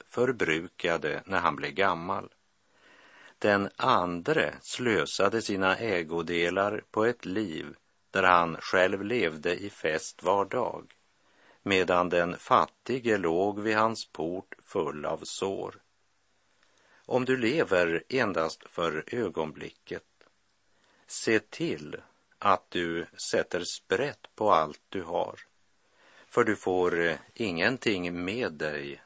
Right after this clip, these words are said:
dit du går. Men Gud säger att det är dårskap att leva i lyx och överflöd på jorden. Det är att göda dig till slaktdagen.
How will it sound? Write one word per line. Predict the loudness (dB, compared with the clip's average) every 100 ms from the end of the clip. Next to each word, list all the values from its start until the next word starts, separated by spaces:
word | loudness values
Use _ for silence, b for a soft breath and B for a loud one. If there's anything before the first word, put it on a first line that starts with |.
| _
dit | -10 -10 -8
du | -10
går. | -6 -6 -6 -8 -10 _ _ _ _ _ _ b b b b b b b b
Men | 2 2
Gud | 2 0 0 -6
säger | -4 -2 0 -2 -4 -6 -14 _ _ _ _
att | 0 2
det | 2 2
är | 6 8 6 2
dårskap | 0 2 2 0 -4 -2 2 2 4
att | 4 4
leva | -2 -4 -2 -2 2 0
i | 0 -6
lyx | -4 -4 -6 -10 -4
och | -2 0 0
överflöd | -2 -2 -6 -6 -4 -4 -6
på | -8 -8
jorden. | -8 -10 -12 -12 -14 -18 _ _ _ _ b b b b
Det | 6
är | 8 8 6 4
att | 0 -2 -20
göda | -14 -4 0 2 0 0 0
dig | 0 -4 -6 -10 -18 _ -12
till | -8 -6
slaktdagen. | -4 -4 -4 -10 -6 -2 -2 -4 -10 -14